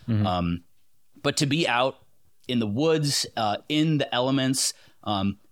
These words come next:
Speaker 2: it could be freezing or it could be, you know, a nice day.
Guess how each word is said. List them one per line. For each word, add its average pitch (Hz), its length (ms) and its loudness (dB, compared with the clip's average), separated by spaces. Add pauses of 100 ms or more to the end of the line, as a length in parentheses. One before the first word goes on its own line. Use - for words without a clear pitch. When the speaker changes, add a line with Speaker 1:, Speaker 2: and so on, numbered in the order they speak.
Speaker 2:
it 151 160 -2
could 170 200 0
be 170 120 0
freezing 160 640 0
or 202 180 4
it 196 80 -2
could 175 140 -2
be, 147 240 0
you 135 80 0
know, 123 160 -2
a 120 60 -2
nice 110 260 -2
day. 95 320 -6